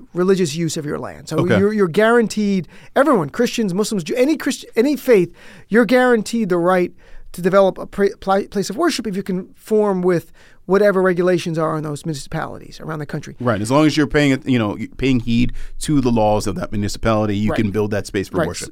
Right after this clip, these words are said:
Speaker 1: S-,
Speaker 2: Okay.
Speaker 1: so what would happen, some municipalities would say, "No, we're not gonna do it." They would make up things. They would add brand new requirements. Like, "Now you need two hundred parking spaces."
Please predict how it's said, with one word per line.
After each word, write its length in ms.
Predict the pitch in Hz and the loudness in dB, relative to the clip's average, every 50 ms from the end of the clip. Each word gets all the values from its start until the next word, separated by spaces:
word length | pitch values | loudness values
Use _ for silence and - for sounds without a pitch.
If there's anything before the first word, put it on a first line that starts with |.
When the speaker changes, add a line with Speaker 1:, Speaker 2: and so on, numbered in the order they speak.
| - - - | -16 -14 -12
Speaker 1:
S-, 60 | - 110 | -8 2
Speaker 2:
Okay. 40 | |
Speaker 1:
so 320 | - 254 233 233 226 196 - - - - - | 4 6 6 6 6 2 -2 -10 -18 -10 -4
what 100 | - 226 | 0 2
would 80 | 247 220 | 4 4
happen, 200 | 247 269 247 214 | 4 2 2 0
some 180 | - - 254 | 2 2 4
municipalities 500 | 254 254 240 226 - 240 226 220 226 208 | 4 2 2 0 0 0 2 2 2 0
would 80 | 175 170 | 2 2
say, 100 | 220 202 | 2 4
"No, 220 | 190 247 311 294 | 6 6 6 6
we're 140 | 214 185 220 | 6 6 6
not 180 | 247 311 311 277 | 6 4 4 4
gonna 140 | - 226 208 | 2 2 2
do 140 | 196 311 | 2 4
it." 20 | 247 | 6
They 80 | 214 | 6
would 100 | 214 196 | 6 6
make 220 | 180 214 247 247 302 | 6 4 4 4 4
up 100 | 269 - | 0 2
things. 200 | - 262 214 160 | 0 0 0 0
They 80 | 175 165 | 0 0
would 100 | 165 - | 0 0
add 300 | - 214 208 214 180 147 | 0 2 2 2 2 2
brand 400 | 180 202 208 220 220 214 202 196 | 2 4 4 6 6 4 4 4
new 160 | 208 226 226 | 4 4 4
requirements. 460 | 202 202 - - 196 202 208 208 190 180 | 4 2 0 0 0 0 0 0 -2 -4
Like, 100 | 165 160 | -4 -4
"Now 220 | 196 240 294 339 | -2 0 2 2
you 120 | 320 302 | 2 2
need 200 | 262 247 220 - | 2 2 0 -2
two 160 | - - 285 330 | -2 0 2 2
hundred 240 | 349 285 - - | 2 2 0 0
parking 280 | - 202 196 - 190 175 | 0 0 0 0 -2 -4
spaces." 380 | - - 190 175 156 160 147 | -2 0 0 0 0 -4 -8